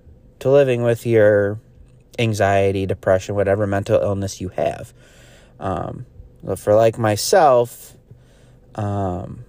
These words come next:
my self-care that I kinda molded in my life is I'm a very outdoorsy kinda guy.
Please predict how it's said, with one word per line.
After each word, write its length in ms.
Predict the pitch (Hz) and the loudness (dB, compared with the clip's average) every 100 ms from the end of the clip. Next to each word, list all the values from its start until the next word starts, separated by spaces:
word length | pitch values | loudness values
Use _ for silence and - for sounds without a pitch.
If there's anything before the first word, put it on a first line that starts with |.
| - | -14
my 640 | 110 107 107 107 107 107 110 | -6 -2 2 2 2 2 -2
self-care 1200 | 107 - 107 107 - - - 117 110 104 101 110 - - _ _ - - _ _ _ _ - _ - | -4 0 2 2 0 -6 2 4 4 4 0 -4 -14 -20 _ _ -20 -20 _ _ _ _ -20 _ -8
that 120 | - 76 | -4 -2
I 120 | 101 | -2
kinda 300 | 113 104 98 | -2 -2 -2
molded 420 | 98 101 101 101 | -2 -2 -2 -4
in 80 | 98 | -4
my 200 | 95 92 | -4 -2
life 580 | 98 110 98 95 - - | 2 2 2 -2 -8 -8
is 400 | 95 92 90 90 - | -4 -2 -4 -8 -8
I'm 220 | 92 95 | -6 -4
a 80 | 92 | -4
very 680 | 92 92 92 95 95 92 _ - | -2 0 0 -2 -2 -6 _ -2
outdoorsy 800 | 107 - 101 101 98 98 95 90 | -2 0 0 2 0 -2 -6 -6
kinda 300 | 98 92 92 | -4 -4 0
guy. 440 | 110 101 87 | 0 0 -4